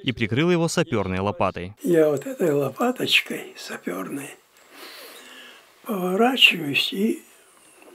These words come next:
Speaker 2: как бы над, э, ихним выходом их, ихнего пулемета. Я этой лопаточкой вот так вот на-, закрываю ему обзор.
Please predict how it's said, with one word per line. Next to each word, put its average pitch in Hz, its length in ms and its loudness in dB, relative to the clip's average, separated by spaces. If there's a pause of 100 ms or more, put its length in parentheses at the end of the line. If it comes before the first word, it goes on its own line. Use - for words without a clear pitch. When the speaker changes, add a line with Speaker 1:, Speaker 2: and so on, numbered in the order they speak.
(440)
Speaker 2:
как 160 300 4
бы 156 140 4
над, 160 500 8 (1600)
э, 78 560 -2 (1200)
ихним 151 600 4 (640)
выходом 151 720 8
их, 135 160 2 (640)
ихнего 131 420 6
пулемета. 127 640 -6 (960)
Я 170 380 6
этой 175 280 6
лопаточкой 185 880 6
вот 147 300 -2
так 151 340 -2
вот 233 340 4
на-, 190 300 4
закрываю 165 1120 6
ему 147 440 6
обзор. 139 640 0